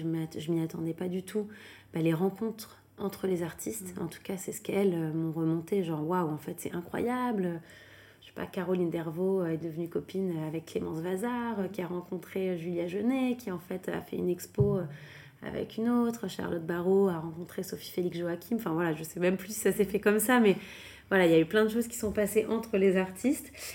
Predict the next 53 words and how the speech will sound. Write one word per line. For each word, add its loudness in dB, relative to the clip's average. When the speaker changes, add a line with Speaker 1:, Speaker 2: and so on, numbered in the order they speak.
Speaker 1:
Et, 6
et 2
puis -10
là, 4
il 6
y 4
en 4
avait 4
cinquante. -4
Donc, -6
saison -2
une, 4
qui -10
s'est, -4
qui -14
se -10
termine 0
là, 0
il -4
y -4
avait -2
cinquante -6
artistes. -4
Et 2
l'idée, 0
c'était -4
de -6
dire, « -2
Mince, 0
comment -2
on 2
va -2
faire -4
en -4
sorte, -6
puisque -4
ça -2
a 4
été 0
la 0
magie 0
de -4
la -2
saison -4
zéro, 0
que 0
les 4
artistes -2
puissent -6
se -2
rencontrer -6
à -2
cinquante ? » -10